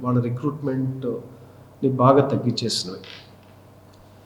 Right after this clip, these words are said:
వీటన్నిటిని దృష్టిలో పెట్టుకుని కళాశాల మొదటి నుంచి కూడా ఫస్ట్ సెమిస్టర్ నుంచే మంచి మంచి అంటే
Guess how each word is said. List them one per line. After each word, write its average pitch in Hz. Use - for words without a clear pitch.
వీటన్నిటిని 156
దృష్టిలో 143
పెట్టుకుని 139
కళాశాల 135
మొదటి 127
నుంచి 135
కూడా 120
ఫస్ట్ 127
సెమిస్టర్ 139
నుంచే 123
మంచి 139
మంచి 156
అంటే 139